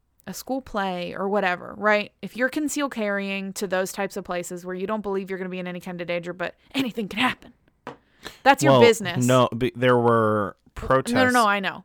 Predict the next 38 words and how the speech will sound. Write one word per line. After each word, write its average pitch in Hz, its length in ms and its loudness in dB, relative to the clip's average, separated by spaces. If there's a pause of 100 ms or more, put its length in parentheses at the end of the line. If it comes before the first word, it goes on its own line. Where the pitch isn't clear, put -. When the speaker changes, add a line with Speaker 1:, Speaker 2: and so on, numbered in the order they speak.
Speaker 1:
But 214 100 0
Speaker 2:
in 220 60 6
Speaker 1:
I'm 196 80 2
Speaker 2:
the, 190 80 -2
Speaker 1:
saying, 196 300 -4
Speaker 2:
yeah. 196 160 -4
Speaker 1:
I'm 240 120 2
saying 190 280 -6
f-, - 140 -18 (100)
to 294 240 2
that 214 200 4
point, 175 340 -6 (100)
that's 208 220 -4
your 254 100 -6
business 185 420 -10
if 190 180 -16
you 185 80 -10
have 185 160 -4
a 175 60 -8
license 165 440 -8
to 254 80 -12
carry 175 340 -4
it, 170 140 -8 (580)
and 185 160 -6
if - 460 -8 (340)
you, 185 640 -4
if 190 160 -8
your 180 180 -2
firearm 226 480 2
is 226 140 -8
registered, 170 580 -6 (800)
you 233 120 0
know 247 60 4
what 240 80 4
I 220 60 2
mean? 196 300 -6 (260)
Like, 185 380 -2 (200)
Speaker 2:
Yeah. 110 340 0